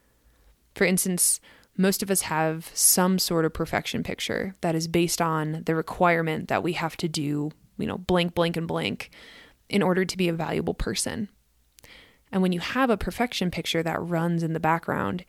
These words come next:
even though you might be doing really well in your current life, you might still hear it. You might still be like, "Wow, I'm doing really well, but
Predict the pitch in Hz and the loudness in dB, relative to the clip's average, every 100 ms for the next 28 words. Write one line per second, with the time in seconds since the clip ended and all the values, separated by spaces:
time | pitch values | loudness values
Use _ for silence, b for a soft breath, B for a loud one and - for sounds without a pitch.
0 | B B - 208 214 214 208 190 170 175 | B B 0 4 6 6 4 2 2 0
1 | 175 175 165 160 170 170 165 175 160 160 | 0 0 2 0 2 2 2 2 2 4
2 | 165 175 175 160 160 160 160 151 147 170 | 4 2 0 -2 -2 -2 0 0 2 0
3 | - - _ _ 175 175 160 - 165 160 | -2 -14 _ _ 2 2 0 -2 -2 -2
4 | - 65 - _ _ _ _ - b b | -2 -2 -6 _ _ _ _ -20 b b
5 | b 185 180 - - 180 170 165 - - | b 0 2 2 2 2 4 2 0 -2
6 | 160 220 165 147 - 165 185 202 202 196 | 2 4 4 2 2 4 8 8 8 6
7 | 185 180 160 160 160 165 160 | 6 6 6 2 0 0 0